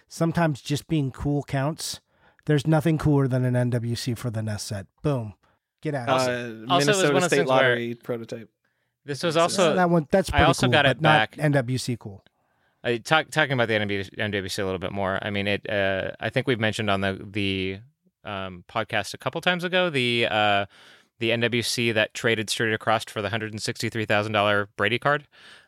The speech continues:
Speaker 3: and that was, that happened right before I got this one back. So I wanted to try to capitalize that in case that was a one-off, 'cause, like, um, you know, at that moment, people were like,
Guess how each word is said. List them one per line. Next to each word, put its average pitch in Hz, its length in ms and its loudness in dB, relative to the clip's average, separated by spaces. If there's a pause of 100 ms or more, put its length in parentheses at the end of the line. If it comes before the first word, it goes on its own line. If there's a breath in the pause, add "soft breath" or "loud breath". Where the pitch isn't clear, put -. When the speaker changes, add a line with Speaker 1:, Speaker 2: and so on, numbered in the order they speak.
(160)
Speaker 3:
and 107 300 -10
that 113 340 4
was, 104 580 -2
that 107 140 -4
happened 98 420 -2
right 104 220 -2
before 107 420 -2
I 98 120 2
got 101 260 0
this - 160 -10
one 95 180 -6
back. 117 400 0
So - 280 -2
I 101 160 2
wanted 101 440 -4
to 101 100 -12
try 98 360 0
to 95 460 -8 (380 soft breath)
capitalize 104 600 0
that 110 360 2
in 104 280 -8
case - 360 -6
that 95 200 -2
was 98 140 -10
a 95 80 -6
one-off, 135 480 -2
'cause, 98 220 -8
like, 95 240 -4 (580 soft breath)
um, 92 560 -4 (160)
you 101 60 -6
know, 95 80 -4
at - 180 -4
that 107 160 2
moment, 117 380 0
people 104 200 -8
were 98 120 -2
like, 101 220 -8